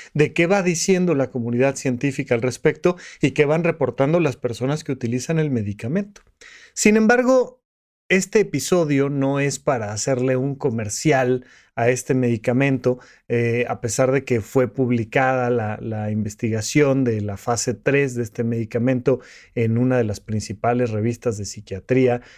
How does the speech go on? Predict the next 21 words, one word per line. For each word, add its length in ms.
la 320
jama 600
Psychiatry, 960
¿no? 200
La 240
revista 600
de 100
la 120
Asociación 680
Médica 320
Americana 540
de 80
Psiquiatría. 680
Sin 240
embargo, 640
solo 540
es 220
el 100
pretexto 480
para 160
decirte, 720